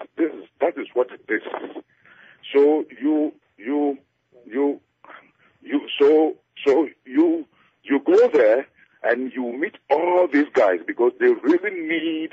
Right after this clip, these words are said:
they really need the assistance of these demonic powers in order for, for, for them to have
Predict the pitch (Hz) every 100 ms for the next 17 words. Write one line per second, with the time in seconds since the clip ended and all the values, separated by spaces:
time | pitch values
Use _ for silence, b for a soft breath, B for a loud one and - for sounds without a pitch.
0 | - b b b b b 113 120 165 190
1 | 151 147 156 139 - - 135 - 147 123
2 | 98 151 170 _ _ 110 110 131 135 -
3 | 95 107 110 - 104 139 - - 98 -
4 | _ _ _ _ _ 117 110 _ - 117
5 | 123 - 320 -